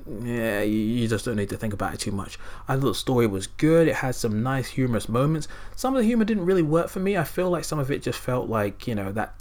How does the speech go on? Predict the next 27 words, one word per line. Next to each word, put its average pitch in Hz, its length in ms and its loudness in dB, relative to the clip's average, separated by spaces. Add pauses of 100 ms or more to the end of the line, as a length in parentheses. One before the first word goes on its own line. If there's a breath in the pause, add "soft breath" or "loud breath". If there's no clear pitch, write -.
tired 110 500 2
old 101 360 0
Marvel 98 420 -4
humor. 101 480 -4
And 101 140 -6
don't 120 180 2
get 104 120 -2
me 101 80 -4
wrong, 104 260 -2 (260 loud breath)
I 104 80 2
love 113 240 6
laughing 107 400 0
at 107 160 -2
good 101 160 -4
stuff - 380 -4
in 98 200 -2
Marvel 101 340 -2
films, 110 240 -2
but 110 100 -4
some 143 160 0
of 127 100 0
it 117 100 0
just - 180 -6
felt 110 280 0
a 104 40 -2
little, 107 260 0 (120)
yeah. 170 280 0